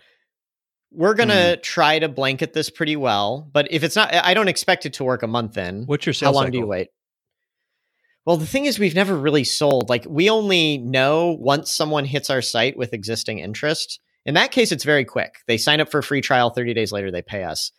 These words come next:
Speaker 1: I don't know what the full buying journey is.
Speaker 2: Yeah, I think, um, you should, before you spend all this money, have a pretty solid assumption around what the travel agent journey is. So what causes a,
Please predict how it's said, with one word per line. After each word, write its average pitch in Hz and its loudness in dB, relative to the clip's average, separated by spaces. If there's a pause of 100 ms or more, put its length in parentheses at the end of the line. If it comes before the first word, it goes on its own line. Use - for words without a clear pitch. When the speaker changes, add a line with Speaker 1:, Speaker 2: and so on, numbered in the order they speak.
(300)
Speaker 1:
I 151 0
don't 196 0
know 139 2
what 123 2
the 110 -4
full 113 -4
buying 90 -8
journey 71 -16
is. - -12
Speaker 2:
Yeah, 127 -2
I 127 -2
think, 180 -6
um, 113 -2 (760)
you 123 0
should, 151 4 (140)
before 123 2
you 120 4
spend 120 2
all 110 4
this 110 2
money, 117 0
have 117 -4
a 104 -6
pretty 127 0
solid 113 4
assumption 123 -4 (600)
around 101 0 (1120)
what 110 0
the 110 4
travel 110 2
agent 107 2
journey 104 0
is. 147 2
So 113 2
what 113 0
causes 113 0
a, 123 -4